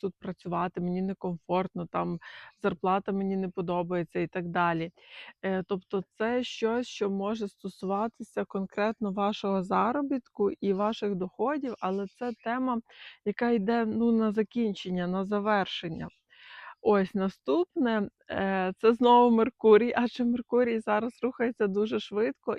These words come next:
і вже, е, значить, вісімнадцятого вересня він змінює знак і переходить в знак Терези, і це для вас вже буде дев'ятий сектор. І тут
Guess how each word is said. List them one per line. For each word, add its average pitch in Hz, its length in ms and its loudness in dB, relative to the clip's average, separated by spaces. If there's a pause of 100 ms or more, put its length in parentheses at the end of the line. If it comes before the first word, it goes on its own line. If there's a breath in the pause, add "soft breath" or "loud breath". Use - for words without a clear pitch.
і 214 100 -2
вже, 214 360 -2 (600 loud breath)
е, 190 460 0
значить, 214 500 -4
вісімнадцятого 196 1400 -2
вересня 208 640 -2
він 208 200 -2
змінює 202 480 -2
знак 202 420 -4
і 214 120 0
переходить 190 500 -4
в - 40 -20
знак 202 280 -6
Терези, 185 540 -4 (440 loud breath)
і 196 60 -10
це 233 160 2
для 214 140 0
вас 208 200 -2
вже 208 120 -4
буде 202 320 -2
дев'ятий 196 540 -6
сектор. 240 560 -6 (460 loud breath)
І 220 100 -2
тут 277 260 -4